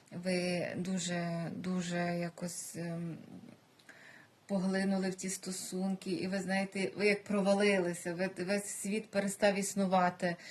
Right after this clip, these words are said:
Е, ви просто, ну, не знаю, це була така, такі почуття, які затьмарили серце, розум, душу, все, все.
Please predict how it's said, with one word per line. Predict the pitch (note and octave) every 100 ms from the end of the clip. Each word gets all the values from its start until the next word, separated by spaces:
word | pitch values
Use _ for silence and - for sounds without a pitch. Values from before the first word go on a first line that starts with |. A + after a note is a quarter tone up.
| - - -
Е, | F#3 F3+ F3+ F3+ F3+ F3 - - -
ви | - G3 G3+ F#3+
просто, | F#3+ G#3+ A3 - F#3+ E3+ - - - -
ну, | F#3+ F#3
не | F3 F3
знаю, | F#3 F3 E3+
це | F#3
була | F#3 F3+
така, | F#3 F#3 - F#3+ F#3 F3+
такі | D#3+ F#3 -
почуття, | G3 F#3 - F#3 G#3 A3
які | G#3+ F3+ - G3+
затьмарили | F#3 F3+ - F#3+ F#3+ G3 F#3 F3+ F3+ F3+ F3 F3 F3 F3 F3
серце, | - F#3+ G3+ - F#3
розум, | F3+ F#3 G#3 G#3 F3+ F#3 F#3 F3+
душу, | F#3+ G#3 G#3 G3
все, | F#3+ - F#3 E3 D#3+
все. | - - E3 D#3